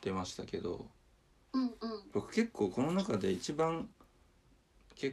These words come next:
Speaker 1: 刺さったのが、競争社会の話のところで、
Speaker 2: うん。アメリカ留学中のとこかな？
Speaker 1: そうですね。
Speaker 2: はいはいはい。
Speaker 1: 競争と幸せってところか。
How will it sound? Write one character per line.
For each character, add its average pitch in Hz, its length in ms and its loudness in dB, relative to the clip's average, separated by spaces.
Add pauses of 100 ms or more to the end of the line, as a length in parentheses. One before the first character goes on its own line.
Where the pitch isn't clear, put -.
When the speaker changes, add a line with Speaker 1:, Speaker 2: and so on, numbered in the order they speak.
(160)
Speaker 1:
刺 113 60 -10
さ - 280 -4
っ 127 120 -4
た 95 100 -4
の 90 140 -2
が、 87 220 -2 (460)
競 151 220 -2
争 165 260 6
社 160 160 2
会 101 240 4
の - 200 -4 (1800)
話 98 420 -2
の 95 120 0
と 95 140 -4
こ - 180 -6
ろ 92 100 0
で、 - 120 -4
Speaker 2:
う - 20 0
ん。 90 380 -2 (880)
ア 247 80 -4
メ 247 160 4
リ 254 140 2
カ 254 140 0
留 254 240 4
学 254 240 -4
中 247 220 2
の 233 100 -2
と - 120 -8
こ 220 100 2
か - 120 -10
な？ - 100 -12 (340)
Speaker 1:
そ 147 180 8
う 104 40 10
で - 60 -2
す - 120 -8
ね。 - 100 -6 (600)
Speaker 2:
は - 220 2
い 233 100 2
は 220 200 -6
い 202 60 -12
は 202 240 -8
い。 151 120 -16 (280)
Speaker 1:
競 156 160 4
争 160 200 2
と - 80 -2
幸 123 240 4
せ 113 140 0
っ - 20 -4
て - 120 0
と - 100 -8
こ - 120 -4
ろ 98 60 -4
か。 - 140 -12